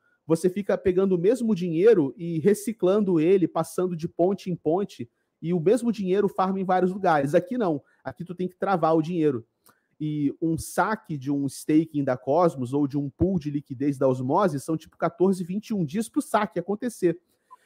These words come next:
Então é uma estratégia passiva interessante,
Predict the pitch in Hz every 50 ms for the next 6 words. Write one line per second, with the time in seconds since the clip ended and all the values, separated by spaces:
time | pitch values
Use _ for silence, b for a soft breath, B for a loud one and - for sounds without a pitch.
0 | b b b 147 - 175 185 190 190 190 202 208 - - 208 196 190 - 196 185
1 | 170 170 - 170 - - 185 180 - - - 226 277 254 240 220 196 - 196 180
2 | 180 170 - - 220 269 294 - - - 120 117